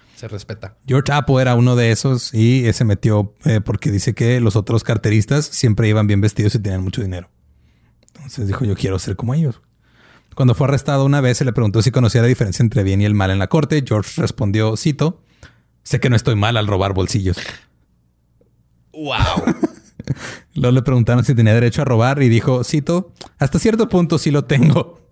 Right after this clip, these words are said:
Speaker 1: Correcto. <laughs>
Speaker 2: Un día, George se embolsó una billetera en Wall Street. Un peli-, un policía lo persiguió, eh, y se escapó, logró escaparse, pero le alcanzaron a disparar en el estómago.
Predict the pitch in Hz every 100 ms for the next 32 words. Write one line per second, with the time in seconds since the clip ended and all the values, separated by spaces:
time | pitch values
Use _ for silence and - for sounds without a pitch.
0 | _ _ - - - - _ _ - _
1 | _ _ _ _ _ _ _ _ _ -
2 | 180 143 131 120 139 - 151 156 196 370
3 | - 170 - - - - - - - _
4 | _ _ - 151 180 160 151 120 131 127
5 | - - 131 113 107 131 123 123 117 110
6 | 113 117 113 120 117 - 185 - - _
7 | _ _ _ - 107 104 _ 123 117 113
8 | - 113 131 117 135 123 117 123 123 107
9 | 113 156 - _ _ _ _ - 107 110
10 | 113 120 120 113 92 98 - 123 123 127
11 | 117 113 113 120 160 147 160 185 170 147
12 | 156 139 113 110 110 113 - 101 104 107
13 | 98 - 104 107